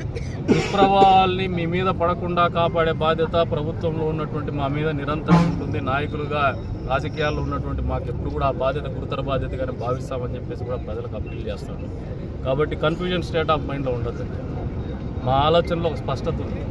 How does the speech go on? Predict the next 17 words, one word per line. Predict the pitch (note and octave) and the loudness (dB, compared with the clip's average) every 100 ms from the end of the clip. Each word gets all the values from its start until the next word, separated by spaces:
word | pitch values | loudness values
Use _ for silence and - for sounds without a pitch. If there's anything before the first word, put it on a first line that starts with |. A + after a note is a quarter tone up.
| - - - C3 | -4 -4 -4 -2
మీకు | C#3 C3+ B2+ | -2 -2 0
మంచి | F3 F3 C#3+ | 0 0 0
సదుపాయాలు, | D#3 - D#3+ D#3 D#3 D#3 D3+ | 0 2 4 4 4 2 0
మెరుగైనటువంటి | D#3 E3 E3+ D#3 D3+ C#3+ | 0 2 2 2 0 0
జీవన | D3 D#3+ - | 0 0 0
ప్రమాణాలు | D3+ D3 C#3+ C#3 C3 | -2 -2 0 0 0
కల్ప-, | B2 B2 - - | -2 -2 -2 -2
క-, | C#3 - - - - C#3 | -2 -4 -4 -4 -4 -2
ఏర్పాటు | D3+ E3 D#3+ D3 | -2 2 2 2
చేయాల్సినటువంటి | C#3+ C#3 D3 C3 B2+ - | -2 -2 -2 -2 -2 0
బాధ్యతని | C#3+ D#3+ E3 D#3+ | 0 0 -2 -2
మేము | D3 B2+ | -2 -4
విస్మరించమని | - E3 D3+ D3 C#3+ C3+ | -4 -2 -2 -4 -4 -4
చెప్పేసి | B2 B2+ - - | -4 -4 -4 -2
కూడా | C3 A#2+ A2 - - - - - - | 0 0 0 -6 -6 -6 -6 -4 0
ప్రజలందరికీ | C3 D#3+ D3+ D3+ - | 4 4 4 2 -2
కూడా | C#3 | -2